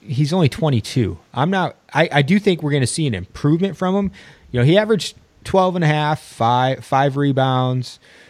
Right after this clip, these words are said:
two assists. You're right. It's lacking in the steals, blocks, and three-point departments.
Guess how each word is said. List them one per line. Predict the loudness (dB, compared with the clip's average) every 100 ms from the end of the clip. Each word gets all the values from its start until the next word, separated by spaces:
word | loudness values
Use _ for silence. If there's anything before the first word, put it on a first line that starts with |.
| _ _ _ _
two | 0 2
assists. | 2 2 2 2 0 -12
You're | -12 -2 2 4
right. | 4 0
It's | -6 -6
lacking | -2 0 2 2 0 2
in | 2
the | 0
steals, | -2 0 4 2 2
blocks, | 2 4 4 0 -4
and | -6
three-point | 0 0 0 -2 -2 -6 _
departments. | -4 0 -2 -2 -8 -10 -16